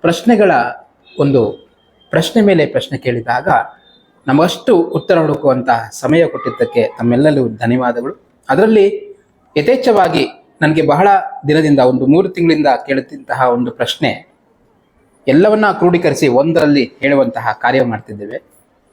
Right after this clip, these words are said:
ಒಂದು ಹೆಣ್ಮಗಳು ನನಗೆ ಒಂದು ಕಾಮೆಂಟಲ್ಲಿ ಮಾಡಿದ್ರು, ಏನಂದ್ರೆ, "ಆ, ಸರ್, ನಾನು ರಾಘವೇಂದ್ರ ಸ್ವಾಮಿನ ಪೂಜೆ ಮಾಡ್ಬೇಕು, ಮಾಡ್ತೇನೆ,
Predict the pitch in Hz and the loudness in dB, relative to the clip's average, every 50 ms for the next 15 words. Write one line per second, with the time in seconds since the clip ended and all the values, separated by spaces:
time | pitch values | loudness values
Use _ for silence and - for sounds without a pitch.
0 | _ - 233 196 170 - 156 175 190 196 196 180 185 190 160 135 131 135 139 143 | _ -4 0 2 2 4 4 2 2 2 2 2 4 4 2 2 0 -2 -4 -4
1 | 147 139 139 131 127 123 117 - - - 143 156 175 165 165 135 123 120 120 117 | -2 0 0 -2 -2 -4 -10 -10 -6 -2 -2 0 0 0 -2 -2 -2 -2 -2 -2
2 | 127 - - - 110 - _ _ _ _ _ _ _ - - 143 147 139 147 175 | -4 -6 -10 -14 -18 -20 _ _ _ _ _ _ _ -4 0 0 2 2 2 2
3 | 160 131 127 151 - - - - - - - - - - - - - - - - | 2 2 0 -2 -6 -12 -20 -20 -20 -20 -20 -20 -20 -20 -20 -20 -20 -8 -4 0
4 | 151 156 156 147 - - 196 196 180 170 160 170 180 180 175 143 117 - - - | 0 2 0 0 0 0 0 0 2 2 2 2 4 2 2 2 0 -4 -10 -18
5 | _ _ _ _ - 151 139 143 147 156 170 175 170 165 - 156 147 147 139 135 | _ _ _ _ -2 0 0 2 2 2 2 2 0 0 0 0 0 0 0 -2
6 | 139 127 139 131 123 117 110 110 107 - - - - - - - 285 - - - | -2 0 0 0 0 0 -2 -4 -6 -10 -10 -10 -8 -6 -4 -2 -2 -2 -4 -4
7 | - - - - - - _ _ _ _ _ _ _ _ _ _ _ _ _ _ | -6 -10 -14 -18 -20 -20 _ _ _ _ _ _ _ _ _ _ _ _ _ _
8 | _ _ - - 139 147 - - - 110 139 - - - - | _ _ -6 -4 -4 -2 -2 -2 -2 -2 -2 -4 -6 -12 -18